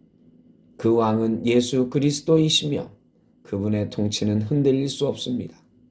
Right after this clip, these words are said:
우리가 염려하는 오늘의 문제들을 하나님의 큰 그림 위에 올려놓아 보십시오. 내 눈에는 급하고 무너질 것 같아도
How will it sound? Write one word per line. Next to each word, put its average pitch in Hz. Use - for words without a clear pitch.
우리가 175
염려하는 147
오늘의 160
문제들을 143
하나님의 104
큰 147
그림 139
위에 127
올려놓아 107
보십시오. -
내 139
눈에는 160
급하고 110
무너질 127
것 143
같아도 107